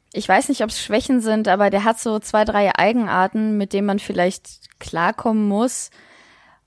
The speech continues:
und, äh, die auch unterschiedlich aufgefasst werden. Ich hab dann halt nach dem Film ganz interessiert, äh, alle möglichen Reviews auf Letterboxd gelesen, um mir so ein ungefähres Stimmungsbild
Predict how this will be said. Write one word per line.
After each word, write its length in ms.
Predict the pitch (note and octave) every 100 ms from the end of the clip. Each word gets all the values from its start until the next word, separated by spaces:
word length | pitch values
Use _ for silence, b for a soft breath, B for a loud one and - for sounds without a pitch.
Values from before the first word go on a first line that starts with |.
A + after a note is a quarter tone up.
| _
und, 760 | F#3+ G3+ G3+ G3+ G3 G3 -
äh, 320 | - F#3 F#3
die 220 | F#3 G3 G3
auch 300 | F3+ F#3 -
unterschiedlich 600 | A3+ A#3 A3+ A3 G#3 G#3
aufgefasst 480 | A3 - G#3 G3+ - F#3+
werden. 200 | F3+ F#3+
Ich 120 | F#3+
hab 100 | G3+
dann 200 | F#3 G3+
halt 360 | F#3+ F#3+ F#3+ -
nach 220 | F3 G3+
dem 140 | A#3
Film 420 | G#3 - G3 G3+ G3+
ganz 180 | F#3
interessiert, 720 | - G3+ G#3 - G#3+ G3 F#3+ -
äh, 380 | F3 F3+ F#3 D#3+
alle 160 | F#3+
möglichen 420 | G#3 G3+ G#3 G3+ G3
Reviews 520 | G3 G#3+ G#3+ G3+ -
auf 160 | F#3+
Letterboxd 580 | F#3 G3+ A#3+ F#3 F#3 -
gelesen, 580 | G3 G3 F#3+ G3 G#3+ A#3 B B B B
um 360 | - G3 F#3+
mir 120 | G3 F#3+
so 100 | F#3+
ein 100 | C#3+
ungefähres 540 | G3+ G#3 - F#3 G3
Stimmungsbild 960 | - G#3 A3+ A#3 - F3 F#3+ G3+ -